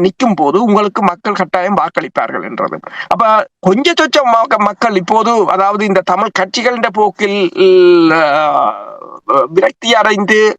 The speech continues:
ஆ, சிங்கள கட்சிகளுக்காக வ-, வாக்களித்தவர்களையும் கூட நாளைக்கு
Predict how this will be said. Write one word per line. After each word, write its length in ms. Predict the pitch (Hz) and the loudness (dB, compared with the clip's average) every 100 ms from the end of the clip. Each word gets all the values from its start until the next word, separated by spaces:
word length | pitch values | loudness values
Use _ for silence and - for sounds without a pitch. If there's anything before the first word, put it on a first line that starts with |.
| - 196 | 0 2
ஆ, 60 | 185 180 180 196 | 4 4 2 2
சிங்கள 240 | 226 220 - | 0 0 -2
கட்சிகளுக்காக 720 | 202 190 214 208 - 202 202 196 190 175 | -4 0 0 0 -2 -2 0 0 -2 0
வ-, 160 | 190 185 | 0 2
வாக்களித்தவர்களையும் 920 | 180 185 202 175 175 165 160 143 143 160 | 0 -2 -2 -2 -2 -2 -4 -4 -6 0
கூட 160 | 180 160 - _ - - - | 2 2 -2 _ -16 -10 -4
நாளைக்கு 460 | 190 254 277 - | 0 2 0 -2